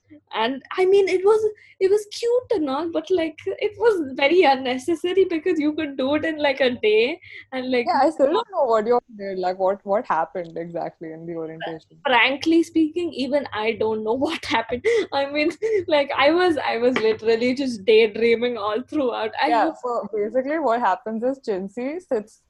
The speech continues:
Speaker 2: at the foot of her bed or something, just some place like that, and then there's a window, and she looks out the window, and so because there,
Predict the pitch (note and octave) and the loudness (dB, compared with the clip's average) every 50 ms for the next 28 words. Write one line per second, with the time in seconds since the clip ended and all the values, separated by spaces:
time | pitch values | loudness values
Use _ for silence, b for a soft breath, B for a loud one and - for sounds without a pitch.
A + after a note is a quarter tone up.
0 | _ - - A3 G3+ F#3+ A#3 A3+ - G#3 F#3+ F#3 G#3+ A3 G#3 B3 A#3+ A#3+ G#3+ G3 | _ -8 -6 -6 -6 -6 -8 -8 -6 -6 -6 -6 -6 -8 -6 -4 -4 -4 -4 -4
1 | F#3+ F3 F3+ F3+ G3 G#3+ - A3 G#3 G#3 A3 - E4 D#4 A3+ A#3 C4+ B3 - G3+ | -6 -6 -4 -4 -6 -6 -4 -6 -8 -8 -8 -12 -12 -10 -6 -6 -6 -6 -6 -12
2 | G3 _ _ - - A#3 A#3 B3 C4+ C#4+ D4+ - _ _ - C4 A#3 A3+ A#3+ A#3 | -18 _ _ 0 0 0 0 0 -4 -6 -8 -14 _ _ -4 -2 0 0 0 0
3 | B3+ B3 B3 A#3+ G#3 G3+ F3 G3 C#4 - - B3 A#3 A#3 A#3 A#3 A3+ A3+ A3+ A3+ | 0 0 0 0 0 0 0 0 0 -2 -4 -4 -2 -2 -2 0 2 2 2 4
4 | C#4 C4+ G#3 G3+ F#3 E3+ F3 A3+ D#4+ G4+ D4+ B3 A#3+ - C#4 C4+ A#3+ A3+ B3+ B3+ | 2 2 2 0 -2 -2 -2 -4 -4 -2 -4 -6 -4 -2 -2 0 0 0 0 0
5 | - B3+ G3+ G3+ G#3+ G#3 G#3+ A#3 A3 G#3 G3 F#3 F#3 A3 D4+ - B B B B | 2 2 2 2 0 0 -2 -4 -4 -4 -6 -6 -6 -6 -6 -8 B B B B
6 | B B B G#3+ A3+ A#3+ A#3+ B3+ C#4 C4 C4 - A3 G#3 A#3+ A#3 - A#3 A#3+ C4+ | B B B 0 0 2 2 4 6 6 6 4 2 0 0 0 2 2 2 2
7 | B3 B3+ C#4+ C#4+ D4+ D4+ | 4 4 4 4 4 2